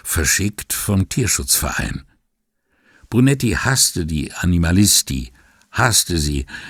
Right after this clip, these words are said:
weil sie sich für die ekelhaften, von Krankheitskeimen verseuchten Tauben einsetzten, hasste sie, weil sie sämtliche streunenden Katzen der Stadt versorgten, zum Entzücken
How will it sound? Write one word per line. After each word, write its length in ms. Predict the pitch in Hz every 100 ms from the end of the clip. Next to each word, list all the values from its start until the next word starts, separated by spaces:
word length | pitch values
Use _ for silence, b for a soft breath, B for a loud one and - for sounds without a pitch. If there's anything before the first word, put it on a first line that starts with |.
| B
weil 180 | - 98
sie 160 | 92
sich 220 | 101 104 101
für 180 | - 101
die 240 | 98 -
ekelhaften, 800 | 135 131 90 80 78 - 76 71
von 260 | - 92 80
Krankheitskeimen 1200 | - 123 135 98 98 - - - 101 98 95 87
verseuchten 720 | - 80 90 98 - - 90
Tauben 400 | - 104 64 -
einsetzten, 760 | - 76 69 82 - - 92 85 B B -
hasste 480 | 117 107 - 117
sie, 300 | 98 101 120 117 B B
weil 200 | - 95
sie 160 | 92 104
sämtliche 640 | 82 131 147 113 - 110
streunenden 760 | - - 90 110 117 98 92 85
Katzen 440 | - 92 - 101
der 120 | 95
Stadt 320 | 92 - 92 -
versorgten, 680 | 78 65 71 69 - 76 69 B B
zum 200 | - 98
Entzücken 680 | - 82 73 - 110 - 98